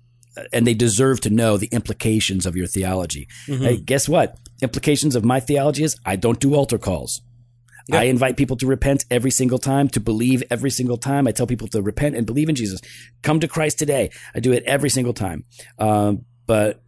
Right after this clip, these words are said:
Speaker 1: ain't nobody being invited to come up to the front and to pray a sinner's prayer. I don't
Speaker 2: Yeah.
Speaker 1: do that.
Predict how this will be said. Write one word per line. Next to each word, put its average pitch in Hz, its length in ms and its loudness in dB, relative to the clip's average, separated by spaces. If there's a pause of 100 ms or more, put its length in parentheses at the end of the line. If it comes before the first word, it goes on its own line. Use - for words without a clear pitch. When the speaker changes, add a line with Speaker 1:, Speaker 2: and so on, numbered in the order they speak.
Speaker 1:
ain't 135 100 2
nobody 156 320 4
being 123 240 0
invited 120 380 0
to 104 60 -4
come 139 180 0
up 151 100 0
to 139 80 -4
the 139 80 -4
front 120 420 0
and 107 120 -2
to 101 40 -4
pray 120 200 2
a 113 60 6
sinner's 101 260 -2
prayer. 80 320 -4 (120)
I 78 100 -12
don't 90 160 -2
Speaker 2:
Yeah. 87 60 -4
Speaker 1:
do 107 140 0
that. 147 240 -2